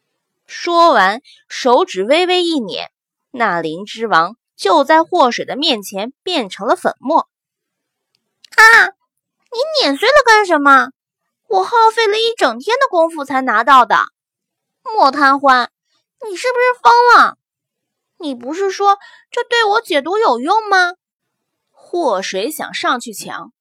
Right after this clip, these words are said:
可惜太迟了。看着那一堆粉末被莫贪欢吹了一下后消失不见，祸水想掐死他的心都有。“这灵芝王是假的，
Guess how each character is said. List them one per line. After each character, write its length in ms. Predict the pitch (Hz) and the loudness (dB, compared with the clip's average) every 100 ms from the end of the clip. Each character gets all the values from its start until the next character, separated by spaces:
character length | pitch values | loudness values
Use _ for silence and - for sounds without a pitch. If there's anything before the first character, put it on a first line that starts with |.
| _ | _
可 320 | - - 180 - | -20 -12 -10 -10
惜 220 | - 339 | -12 -12
太 240 | - 262 | -8 -8
迟 280 | 190 - 262 | -8 -14 -12
了。 280 | 214 240 - _ _ _ _ _ _ _ | -10 -10 -10 _ _ _ _ _ _ _
看 360 | - 415 392 233 | -10 -2 -2 -2
着 100 | 220 | -6
那 180 | 262 311 | -4 -4
一 140 | 339 | -6
堆 200 | 339 359 | -8 -8
粉 200 | 359 262 | -8 -10
末 280 | 214 294 196 _ _ | -4 -4 -4 _ _
被 100 | 359 | -10
莫 240 | 370 381 | -6 -6
贪 220 | 302 320 339 | -6 -6 -4
欢 220 | 339 359 | -4 -4
吹 240 | - 381 | -8 -6
了 100 | 381 | -4
一 140 | 240 170 | -6 -8
下 220 | - 185 | -10 -8
后 220 | 190 180 | -6 -6
消 260 | 190 294 302 | -4 -6 -6
失 180 | - 320 | -8 -16
不 180 | _ | _
见， 280 | - 269 - _ _ _ _ _ _ | -12 -10 -10 _ _ _ _ _ _
祸 440 | _ - 220 156 | _ -6 -4 -4
水 260 | - 147 208 | -8 -14 -14
想 240 | - - | -14 -16
掐 300 | - 339 349 | -14 -8 -8
死 100 | 349 | -8
他 160 | - 170 | -14 -14
的 60 | |
心 240 | 170 165 156 | -14 -16 -12
都 160 | 170 | -12
有。 200 | 160 - _ _ _ _ _ _ _ _ _ _ _ | -12 -16 _ _ _ _ _ _ _ _ _ _ _
“这 240 | - 180 165 | -12 -6 -6
灵 300 | 156 165 226 | -8 -16 -16
芝 180 | 240 | -10
王 240 | 240 165 208 | -6 -6 -8
是 180 | - 277 | -12 -12
假 300 | - 170 - - | -8 -10 -10 -12
的， 240 | 175 170 | -8 -8